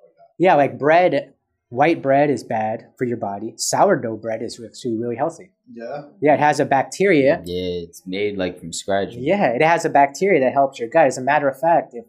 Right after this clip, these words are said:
Speaker 2: a mom is breastfeeding and she eats sourdough bread, it has a bacteria, L reuteri in it, that goes directly to the breast when the baby drinks the milk.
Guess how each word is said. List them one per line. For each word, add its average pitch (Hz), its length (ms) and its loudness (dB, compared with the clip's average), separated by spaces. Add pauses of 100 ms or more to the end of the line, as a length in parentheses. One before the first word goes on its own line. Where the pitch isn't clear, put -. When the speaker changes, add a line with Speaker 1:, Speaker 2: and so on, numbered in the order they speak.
Speaker 2:
a 117 60 -6
mom 127 340 -2
is 104 120 -10
breastfeeding 160 560 -4
and 117 100 -8
she 135 120 -8
eats 123 160 -8
sourdough 123 360 -4
bread, 127 320 -6 (300)
it 127 80 -2
has 131 140 0
a 123 60 -2
bacteria, 123 560 -2
L 123 180 -2
reuteri 147 420 -4
in 185 80 -6
it, 208 180 -8 (320)
that 123 320 -2
goes 139 300 0
directly 135 440 -4
to 143 120 -8
the 113 100 -6
breast 120 540 -2
when 110 120 -14
the 113 80 -10
baby 127 340 -6
drinks 123 280 -12
the - 100 -20
milk. 156 320 -2